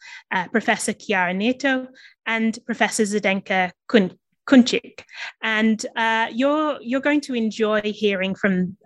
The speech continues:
from each of our researchers, finding out about the different aspects of, of nanoscience that's applicable to their grand challenges.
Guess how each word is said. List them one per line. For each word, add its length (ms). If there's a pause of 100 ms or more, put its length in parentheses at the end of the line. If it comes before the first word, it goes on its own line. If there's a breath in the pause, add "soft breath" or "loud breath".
(100)
from 160
each 200
of 80
our 160
researchers, 640
finding 360
out 340
about 200
the 80
different 340
aspects 600
of, 180 (500 loud breath)
of 200
nanoscience 880
that's 200 (120)
applicable 560
to 120
their 460
grand 280
challenges. 720